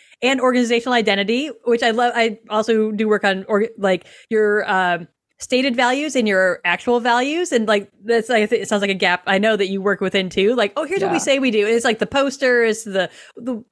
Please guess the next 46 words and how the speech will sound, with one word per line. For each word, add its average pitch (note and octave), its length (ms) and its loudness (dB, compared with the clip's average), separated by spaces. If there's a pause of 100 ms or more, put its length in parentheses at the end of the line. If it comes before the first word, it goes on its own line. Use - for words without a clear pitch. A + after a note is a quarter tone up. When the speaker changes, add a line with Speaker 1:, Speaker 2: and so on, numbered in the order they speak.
(100)
Speaker 1:
you A#3+ 200 0
know, G#3 140 4
list A3+ 240 0
of G3+ 180 0
mission A#3 300 0
and G3+ 120 -2
vision G3+ 220 0
and G3+ 80 -4
values G3 260 2
on F#3 120 0
the F#3+ 80 -4
website. A#3+ 640 0 (280)
But B3 120 0
then C4 100 2
you B3 100 0
go A#3+ 220 2
and A3+ 120 0
talk A#3+ 200 -2
to C4 60 -6
the A3 80 0
people G#3 220 -4
like, G#3 160 0
"Cool, A#3 460 2 (140)
well, B3 120 0
how D4 120 0
do C#4+ 80 0
you B3 80 0
operate G3+ 400 0
here? D#3 300 -8 (220)
What C4+ 160 2
is D4 100 -2
it, A#3 120 -8
what B3+ 300 0
actually B3 240 -2
guides G#3 440 2
your G3+ 120 2
decisions?" G3+ 500 -2
I G#3+ 120 2
talk A3 160 0
a G#3 40 0
lot G3 100 2
about, F#3 240 0 (140)
like, G#3 200 0
your A#3+ 100 2
decision A#3+ 380 0
making G3+ 480 0